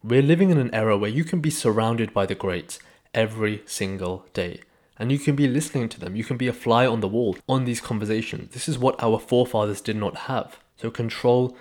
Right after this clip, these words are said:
your external environment, and you will then be able to create an amazing state of mind to conquer whatever dreams and wishes you have.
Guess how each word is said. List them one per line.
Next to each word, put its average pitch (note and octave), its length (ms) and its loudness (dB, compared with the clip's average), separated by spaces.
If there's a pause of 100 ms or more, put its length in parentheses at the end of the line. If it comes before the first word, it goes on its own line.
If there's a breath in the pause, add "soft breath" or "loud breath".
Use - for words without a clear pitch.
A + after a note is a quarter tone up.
(200 loud breath)
your G#2 120 -4
external G2+ 720 -2 (120)
environment, G2+ 600 0 (200 loud breath)
and A2+ 120 -8
you C#3+ 80 4
will C#3 120 2
then B2 180 2
be A#2 140 -2
able G#2+ 140 -4
to A2+ 120 -10
create G#2 360 -6
an G#2+ 100 -8
amazing G#2+ 560 -2
state G#2 240 -4
of F#2+ 100 -8
mind F#2 320 -4 (300 soft breath)
to A#2+ 100 -6
conquer A#2 640 -2 (240 loud breath)
whatever G#2+ 520 0
dreams A2 500 -2
and G2+ 180 -6
wishes F#2+ 380 -6
you F2 100 -8
have. F2+ 300 -8